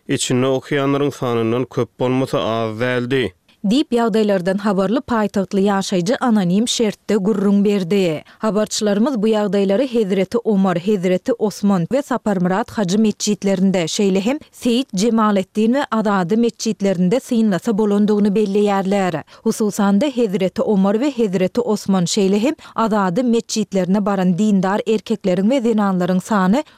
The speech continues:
Speaker 2: juda köp bolup, olaryň her birinde dindarlaryň sany müňlerçe adama ýetdi diýip, paýtagtly başga bir ýaşaýjy anonim şertde gurrun berdi.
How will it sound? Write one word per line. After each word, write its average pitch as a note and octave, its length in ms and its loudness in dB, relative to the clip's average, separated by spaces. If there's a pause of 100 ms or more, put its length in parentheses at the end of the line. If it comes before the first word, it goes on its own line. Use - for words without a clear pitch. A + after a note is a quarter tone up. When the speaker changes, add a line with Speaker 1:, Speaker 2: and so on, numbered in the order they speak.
(120)
Speaker 2:
juda A3 440 0
köp - 280 -4
bolup, A3 340 0
olaryň G#3 340 0
her A#3+ 280 -2
birinde A3 460 0
dindarlaryň G3+ 680 0
sany G3 360 2
müňlerçe A#3 680 0
adama G3 420 0
ýetdi G#3+ 420 -2
diýip, A#3+ 180 2 (200)
paýtagtly A#3 640 -2
başga A#3 380 -2
bir C#4+ 60 0
ýaşaýjy G#3+ 520 0 (360)
anonim A3+ 500 2
şertde A3 480 -2
gurrun G#3 500 2
berdi. F#3+ 580 0